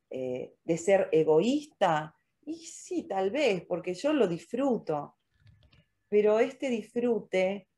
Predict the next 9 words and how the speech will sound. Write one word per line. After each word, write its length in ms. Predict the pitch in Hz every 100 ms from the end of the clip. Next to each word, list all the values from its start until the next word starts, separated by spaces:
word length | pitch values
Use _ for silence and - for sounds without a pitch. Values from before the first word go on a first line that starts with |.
| -
y 120 | 170
esto, 800 | 190 - 196 175 156 143 139 -
esto 280 | - - 196
de 100 | 185
hacer 460 | 175 - 214 190 - _ _
nunca 440 | 202 233 285 269
está 600 | 214 - - 220 208 233 233 _ _ _ _ _ _
por 280 | 202 196 202
sobre 920 | - - 240 233 220 214 214 233 247